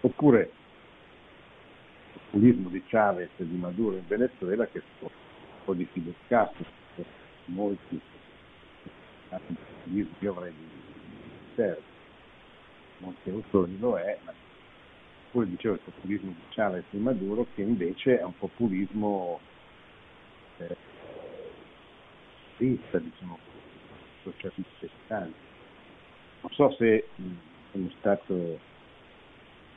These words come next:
esaustivo nel rispondere alla sua domanda. Bene, siamo arrivati alla fine, <clears throat> anche se non abbiamo finito il capitolo, lo finiremo martedì prossimo, e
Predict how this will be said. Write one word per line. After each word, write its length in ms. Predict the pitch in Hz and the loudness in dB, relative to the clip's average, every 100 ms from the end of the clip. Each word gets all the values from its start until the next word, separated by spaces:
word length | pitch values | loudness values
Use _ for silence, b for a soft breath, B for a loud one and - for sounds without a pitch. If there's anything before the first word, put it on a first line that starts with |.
| - - - - - - - | -20 -20 -20 -20 -20 -20 -8
esaustivo 880 | 113 - 113 117 - 131 127 110 107 | 0 6 8 8 4 8 10 10 6
nel 180 | 98 90 | 4 0
rispondere 840 | 90 - - 95 98 92 90 87 - | -4 -6 -2 0 2 2 2 0 -4
alla 220 | 85 82 - | -10 -10 -10
sua 340 | 90 87 80 76 - | -6 -4 -4 -6 -10
domanda. 480 | 80 76 69 - - - - - - - - - - - - - | -10 -10 -12 -20 -20 -20 -20 -20 -20 -20 -20 -20 -20 -20 0 8
Bene, 460 | 160 131 104 87 - | 8 8 4 2 -2
siamo 200 | 123 120 | 6 8
arrivati 440 | 123 131 139 139 135 | 10 10 10 10 10
alla 180 | 131 | 10
fine, 600 | 123 160 156 131 113 110 110 - - | 8 8 10 10 10 8 4 -6 -18
<clears throat> 180 | - | -4
anche 600 | - 139 123 113 117 - - | 2 4 4 4 4 4 6
se 120 | 110 | 8
non 160 | 104 101 | 8 8
abbiamo 280 | 104 120 113 | 8 8 8
finito 680 | 110 113 107 110 104 98 95 | 6 6 8 10 10 10 6
il 120 | - | 4
capitolo, 560 | 101 - 123 - 110 | 0 4 4 8 10
lo 120 | 101 95 | 10 6
finiremo 800 | 104 98 95 98 98 95 90 90 | 4 4 4 4 4 2 2 2
martedì 460 | 92 - - 92 | 0 0 2 2
prossimo, 720 | 95 104 113 - - 110 95 82 - - - - - - - | 4 6 6 6 2 2 2 0 -4 -20 -20 -20 -20 -20 -16
e 80 | - | -12